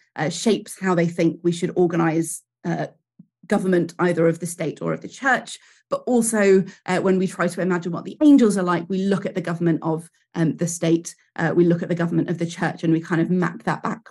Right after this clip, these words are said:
onto the angels. Um, and so for Agamben, there's this kind of dual bureaucratic function. Um, one is management, so the angels basically manage the world on God's behalf, um, and the other is glory, which I think is the kind of theological equivalent of taxes. So,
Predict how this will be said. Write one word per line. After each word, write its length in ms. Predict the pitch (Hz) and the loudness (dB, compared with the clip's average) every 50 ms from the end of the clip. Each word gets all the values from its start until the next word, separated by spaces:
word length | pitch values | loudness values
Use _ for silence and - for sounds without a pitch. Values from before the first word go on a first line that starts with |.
| - | -2
onto 260 | - 180 170 165 170 170 | 2 2 2 2 0 -4
the 140 | 170 - | -6 -2
angels. 640 | - 165 160 143 165 - - - - - 175 - - - - _ _ _ | 2 4 4 4 2 -2 -4 -6 -8 -8 -10 -12 -14 -18 -20 _ _ _
Um, 220 | - 180 160 156 - | 0 0 0 0 2
and 160 | 170 185 190 | 2 2 4
so 100 | - 220 | 4 2
for 140 | 220 226 214 | 4 4 2
Agamben, 340 | 214 226 226 226 226 226 208 | 2 4 6 6 6 6 6
there's 140 | 202 190 175 | 4 2 0
this 140 | 185 180 - | -2 -6 -6
kind 180 | - 208 190 | -4 -2 -2
of 160 | 185 156 - | -2 -2 -4
dual 480 | _ 226 240 240 226 220 214 202 185 - - - _ | _ 2 4 4 6 4 4 4 2 0 -6 -14 _
bureaucratic 640 | _ 196 190 185 175 175 - 180 170 - - - - | _ 0 2 2 2 0 -2 -6 -6 -6 -10 -12 -4
function. 520 | - 180 160 - - - 180 165 156 151 - | 0 0 0 0 0 -2 0 0 0 0 -2
Um, 220 | - 165 165 170 170 190 | 0 0 0 0 0 2
one 260 | 180 208 208 196 196 | 2 4 4 4 4
is 180 | 175 175 180 156 | 2 2 0 2
management, 680 | 190 196 208 202 226 226 226 233 240 247 240 233 - - | 2 2 2 2 2 2 2 2 2 0 0 -4 -6 -12
so 220 | - - - 202 | -12 -6 -4 -2
the 140 | 185 190 - 180 | -2 0 2 2
angels 260 | 180 185 185 180 170 | 2 2 2 0 -2
basically 460 | 175 - - 175 170 170 - 175 175 | -4 -6 -6 -4 -4 -4 -4 -4 -2
manage 400 | 165 190 180 180 180 180 170 175 | -2 -2 0 2 2 0 0 -2
the 80 | - 170 | -4 -2
world 240 | 165 151 165 165 | 0 0 0 0
on 100 | 165 170 | 0 -2
God's 220 | 165 165 165 160 - | -2 -2 -4 -8 -8
behalf, 520 | - - - - 277 247 240 233 233 - - _ - _ - - _ | -14 -16 -6 -2 2 2 2 2 2 -2 -10 _ -20 _ -20 -12 _
um, 160 | - 190 175 - | -2 0 0 2
and 120 | - 196 190 | 2 2 2
the 100 | - - | 2 0
other 240 | 196 202 180 190 185 | 0 0 2 4 2
is 140 | 180 165 | 2 2
glory, 540 | 165 - 185 185 185 185 175 175 170 143 - | -2 -4 -2 0 2 2 2 2 0 0 -2
which 300 | - 185 - - - - _ _ _ _ _ | -2 -4 -4 -6 -14 -20 _ _ _ _ _
I 80 | 170 | -8
think 220 | 165 - 180 175 180 | -2 -2 0 0 0
is 80 | 170 | -2
the 80 | 180 180 | -4 -4
kind 180 | - - 175 | -2 0 0
of 100 | 170 170 | 0 0
theological 560 | 170 - - 175 175 170 170 170 175 165 - 170 | 0 0 0 2 4 4 2 2 0 -2 -4 -6
equivalent 520 | 170 170 - 175 160 160 165 170 165 175 | -6 -4 -4 -4 -2 0 -2 -2 -2 -2
of 100 | 165 170 | -6 -10
taxes. 640 | - - - - - - - - 151 156 160 170 | -8 -8 -10 -10 -8 -12 -6 -4 -4 -4 -4 -4
So, 240 | - 170 160 160 165 | -4 -2 -2 -2 -2